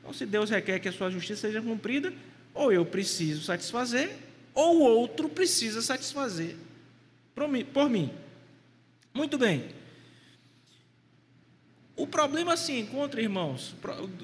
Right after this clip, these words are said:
o problema que tratamos na quarta-feira passada é que nós percebemos com muita clareza que nós não temos como satisfazer a justiça de Deus.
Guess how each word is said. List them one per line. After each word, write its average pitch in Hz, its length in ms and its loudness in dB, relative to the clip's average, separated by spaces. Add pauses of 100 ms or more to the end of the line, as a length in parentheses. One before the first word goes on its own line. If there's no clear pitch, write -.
o 202 80 -10
problema 208 420 0
que 202 100 -8
tratamos 180 600 -4
na 160 100 -4
quarta-feira 160 580 -6
passada 214 520 -6
é - 20 -8
que 247 380 -4 (400)
nós 269 360 4
percebemos 226 800 0
com 240 160 -4
muita 254 340 -2
clareza 208 580 0
que - 140 -6
nós 254 380 0
não 269 460 0 (180)
temos 185 640 0 (500)
como 247 400 0
satisfazer 196 840 -2 (340)
a 226 80 -4
justiça 160 560 -8
de 185 140 -6
Deus. - 460 -12